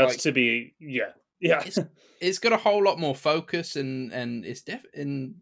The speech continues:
Speaker 2: it's quite interesting
Speaker 1: I,
Speaker 2: once
Speaker 1: I've
Speaker 2: you
Speaker 1: heard from a
Speaker 2: are
Speaker 1: lot of people that it's pretty solid.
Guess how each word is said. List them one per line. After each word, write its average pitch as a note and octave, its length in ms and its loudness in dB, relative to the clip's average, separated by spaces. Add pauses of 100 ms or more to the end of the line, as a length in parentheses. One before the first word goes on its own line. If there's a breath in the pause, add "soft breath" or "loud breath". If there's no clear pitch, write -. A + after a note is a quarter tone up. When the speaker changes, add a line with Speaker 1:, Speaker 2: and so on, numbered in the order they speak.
(640)
Speaker 2:
it's C#3 140 -12
quite G3 340 0
interesting D#3 640 -4 (320 loud breath)
Speaker 1:
I, - 140 0
Speaker 2:
once G#3+ 120 8
Speaker 1:
I've B3+ 100 6
Speaker 2:
you G3+ 60 6
Speaker 1:
heard D4+ 140 8
from D4+ 120 8
a - 20 10
Speaker 2:
are A#3 60 8
Speaker 1:
lot A3+ 160 8
of - 40 -2
people A#3 300 6
that F3 140 10
it's D3 120 4
pretty F3+ 220 4
solid. G3+ 400 4